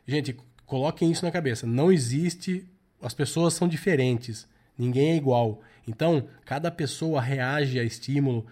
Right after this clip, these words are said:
a energia e tal, diferente da outra. Então, a primeira coisa que você precisa descobrir, isso é importantíssimo, fundamental em produtividade. Descubra o seu horário de produção. Que horário que você produz mais? Que horário que você se sente melhor?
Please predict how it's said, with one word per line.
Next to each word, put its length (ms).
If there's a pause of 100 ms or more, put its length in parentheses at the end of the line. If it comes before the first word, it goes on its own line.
(240)
a 100
energia 540
e 20
tal, 220
diferente 640
da 120
outra. 480 (280)
Então, 200
a 40
primeira 320
coisa 240
que 60
você 80
precisa 180
descobrir, 560
isso 180
é 20
importantíssimo, 960
fundamental 640
em 60
produtividade. 960 (560)
Descubra 540
o 80
seu 320
horário 360
de 140
produção. 500
Que 140
horário 260
que 120
você 180
produz 400
mais? 480 (420)
Que 120
horário 220
que 60
você 200
se 180
sente 320
melhor? 500